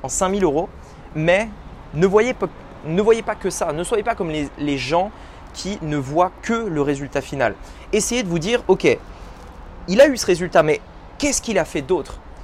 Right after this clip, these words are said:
Par où il est passé ? Qu'est-ce qui s'est passé pour qu'il en arrive là ? »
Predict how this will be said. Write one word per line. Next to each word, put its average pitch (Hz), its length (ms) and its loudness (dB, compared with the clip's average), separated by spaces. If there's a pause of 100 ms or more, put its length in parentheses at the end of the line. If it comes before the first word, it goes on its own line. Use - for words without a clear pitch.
(260)
Par 185 180 4
où 277 120 4
il 208 100 0
est 147 60 2
passé ? 123 340 -4 (680)
Qu'est-ce 269 200 0
qui 202 100 -6
s'est 185 120 -2
passé 175 320 -2
pour - 300 -6
qu'il 170 200 -2
en 170 120 2
arrive 139 320 0
là ? » 127 140 2